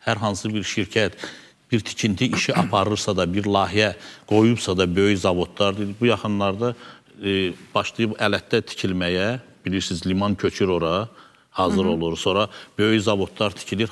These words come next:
Speaker 1: Hamısı bunların, necə deyərlər, bizim tərəfimizdən seysmikliyi müəyyən olunur. Yəni, respublikada bizim təşkilatdır bu işlərə rəhbərlik edilən və bu işlər barədə öz rəyini verən. Elə belə deyir ki,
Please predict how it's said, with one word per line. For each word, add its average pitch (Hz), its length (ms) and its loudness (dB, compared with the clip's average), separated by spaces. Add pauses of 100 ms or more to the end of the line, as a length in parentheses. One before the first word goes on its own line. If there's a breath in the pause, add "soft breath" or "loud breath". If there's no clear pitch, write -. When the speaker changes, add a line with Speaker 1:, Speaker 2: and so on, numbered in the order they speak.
Speaker 1:
Hamısı 180 440 2
bunların, 131 400 0 (380)
necə 113 340 0
deyərlər, 107 440 0
bizim 127 200 -2
tərəfimizdən 107 560 -2
seysmikliyi 113 560 -4
müəyyən 135 400 0
olunur. 76 380 -8 (180 soft breath)
Yəni, 127 220 0
respublikada 147 640 -2 (340 loud breath)
bizim 147 220 2
təşkilatdır 110 720 -2
bu 139 120 2
işlərə 117 380 0
rəhbərlik 113 580 0
edilən 123 300 -2
və 135 120 0
bu 123 140 0
işlər 123 300 -4
barədə 110 420 -2 (480 loud breath)
öz 127 220 0
rəyini 107 340 2
verən. 80 400 -2 (340)
Elə 104 160 2
belə 117 240 2
deyir 147 240 2
ki, - 140 -4